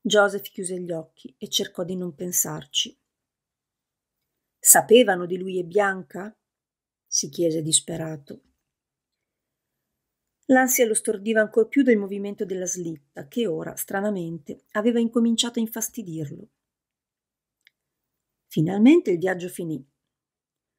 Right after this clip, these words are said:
Lo trascinarono giù dalla slitta con grida trionfanti, poi su per i gradini e infine in cucina,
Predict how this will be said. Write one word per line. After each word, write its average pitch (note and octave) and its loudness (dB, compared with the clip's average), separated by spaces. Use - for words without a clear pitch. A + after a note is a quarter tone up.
Lo A3 4
trascinarono F3 -4
giù D#3 -8
dalla E3 -6
slitta G#3+ 4
con E3 -8
grida E3 0
trionfanti, E3+ -2
poi F3+ -4
su - -4
per E3+ -12
i E3 -8
gradini G#3+ 2
e D#4+ -2
infine C4+ 2
in G#3 -8
cucina, - -6